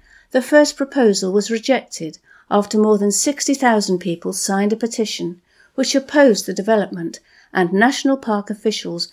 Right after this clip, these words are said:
recommended it be abandoned. However, the plans were resurrected in twenty twenty under a new name.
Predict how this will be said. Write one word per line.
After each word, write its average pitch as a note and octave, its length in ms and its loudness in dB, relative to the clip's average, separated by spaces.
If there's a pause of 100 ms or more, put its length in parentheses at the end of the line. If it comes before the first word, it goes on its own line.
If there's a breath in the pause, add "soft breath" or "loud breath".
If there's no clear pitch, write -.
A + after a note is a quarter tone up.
(140 soft breath)
recommended F#3 640 -2
it F#3+ 200 -4
be F#3+ 140 -2
abandoned. F#3 640 -4 (840 soft breath)
However, F#3+ 580 0 (380)
the G#3+ 100 -2
plans A#3+ 420 2
were B3+ 300 6
resurrected B3 760 0
in F3+ 120 0
twenty G3+ 380 -4
twenty F#3 580 -6 (380)
under G3+ 340 0
a A3+ 40 4
new G#3+ 280 2
name. F#3 440 -4